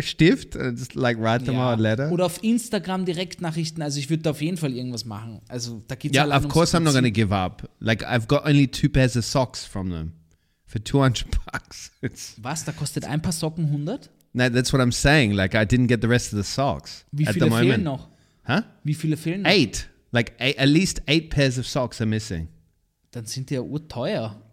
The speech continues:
Speaker 1: Yeah, they're, like, twenty bucks each or something.
Speaker 2: Wow. Läuft bei dir, huh?
Speaker 1: No, because like I said, if you don't need to, like, if you buy cheap socks, they last not even a couple of months.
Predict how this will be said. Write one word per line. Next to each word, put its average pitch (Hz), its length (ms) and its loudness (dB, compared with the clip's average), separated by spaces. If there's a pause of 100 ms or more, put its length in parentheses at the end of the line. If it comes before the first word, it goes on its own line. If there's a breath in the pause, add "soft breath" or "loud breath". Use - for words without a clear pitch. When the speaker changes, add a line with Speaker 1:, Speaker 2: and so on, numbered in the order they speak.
(200)
Speaker 1:
Yeah, 117 200 4
they're, 123 140 2
like, 143 200 4
twenty 156 240 4
bucks 135 300 -2
each 131 200 -2
or 98 60 -2
something. 73 480 -8
Speaker 2:
Wow. 117 420 -14 (840)
Läuft 135 280 -8
bei 143 120 -6
dir, 113 200 -8
huh? 165 120 -8 (400)
Speaker 1:
No, 127 260 2
because - 340 0
like 117 280 2
I 147 80 4
said, 107 480 2
if 98 120 -4
you 117 60 -2
don't 135 380 2
need 147 260 4
to, 127 220 2
like, 123 300 -2 (460 soft breath)
if 120 140 -4
you 135 80 2
buy 143 240 4
cheap 143 320 4
socks, 104 460 0
they 113 100 2
last 117 460 -2 (560)
not 117 180 2
even 120 160 4
a 110 60 0
couple 107 280 -6
of 87 60 -4
months. 98 500 -8